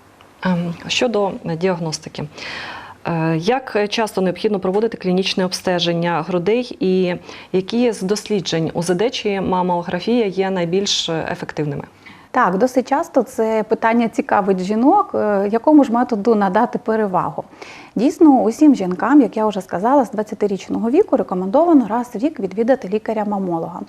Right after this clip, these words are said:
Speaker 2: Е, якщо ми говоримо за вікову категорію жінок від двадцяти до сорока років, то все-таки перевагу ми надаємо ультразвуковому обстеженні. Чому? Тому що переважає залозистий компонент, це обумовлено самою особливістю структури молочної залози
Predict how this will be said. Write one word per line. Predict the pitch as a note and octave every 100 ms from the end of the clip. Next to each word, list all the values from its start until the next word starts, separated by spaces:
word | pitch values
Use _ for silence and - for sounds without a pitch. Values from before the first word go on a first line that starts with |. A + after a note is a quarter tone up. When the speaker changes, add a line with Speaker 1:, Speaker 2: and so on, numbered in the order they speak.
| - - - - -
Speaker 2:
Е, | - F#3+ G3
якщо | A#3+ -
ми | G#4+
говоримо | E4 D4 E4+ D#4+ C#4
за | A3+ B3+ C4
вікову | A#3 - A#3+ B3+
категорію | A3+ A3+ G#3 A3+ G#3+
жінок | G#3 A3 A3 G#3
від | G3+
двадцяти | F#3+ G#3 A3+ -
до | G3+ G#3+
сорока | G#3 G3 G#3 A#3+
років, | C#4 A4 F4+ D4+ - -
то | -
все-таки | G3 F#4 F4+ -
перевагу | - A3+ G#3+ C4 - G#3+
ми | C4
надаємо | A#3+ G3+ G3+ C4 B3+ -
ультразвуковому | A#3+ A3+ G#3 F3 - F#3+ G#3+ A#3
обстеженні. | G#3 - - E3+ F3 F3 F#3 G#3 _
Чому? | D#4+ G4 B4
Тому | B3 D4+
що | D4
переважає | - A#3 A3 A3+ A#3+ G#3+
залозистий | G#3 A3 G#3 G3+ -
компонент, | F#3+ G#3 G3+ A#3+ F#4 E4
це | C4+
обумовлено | B3 A3 B3+ C#4 B3 A3
самою | A3+ A3+ C4 A#3
особливістю | A3 G#3+ G3+ D4 D#4 -
структури | - F3+ - C4+ A3
молочної | G3 G3 G3 G3+ F#3+
залози | A3 C4 C#4